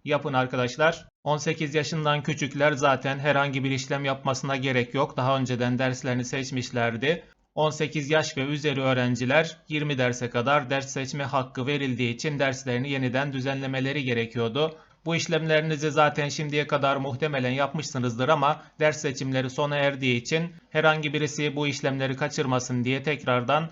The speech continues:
hatırlatmış olalım. Yeni sisteme göre ders seçimlerinizi nasıl yapıyordunuz? Bununla ilgili kanalımızda videomuz var.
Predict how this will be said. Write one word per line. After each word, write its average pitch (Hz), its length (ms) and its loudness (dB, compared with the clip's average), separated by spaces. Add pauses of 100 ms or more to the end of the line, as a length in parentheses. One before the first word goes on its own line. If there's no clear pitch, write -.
(120)
hatırlatmış 151 760 0
olalım. 123 440 2 (1300)
Yeni 143 240 -2
sisteme 156 480 -2
göre 147 300 2
ders 147 180 6
seçimlerinizi 143 880 -2
nasıl 151 260 0
yapıyordunuz? 127 840 0
Bununla 143 300 0
ilgili 131 380 0
kanalımızda 135 640 0
videomuz 127 560 0
var. 151 200 4